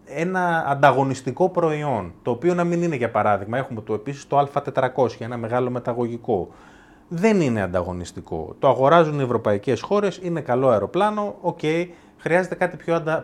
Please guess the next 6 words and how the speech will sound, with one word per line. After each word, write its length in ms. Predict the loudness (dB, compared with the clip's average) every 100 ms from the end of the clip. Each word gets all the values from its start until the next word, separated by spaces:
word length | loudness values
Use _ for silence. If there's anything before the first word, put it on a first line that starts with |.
| -4
πιο 80 | -4
ανταγωνιστικό. 720 | -2 -4 -6 -8 -12 -2 -2
Οπότε 380 | 0 -2 -2 -4 -12 -20
θα 160 | -2 0
έλεγα 320 | 2 0 -2
ότι 300 | -2 -4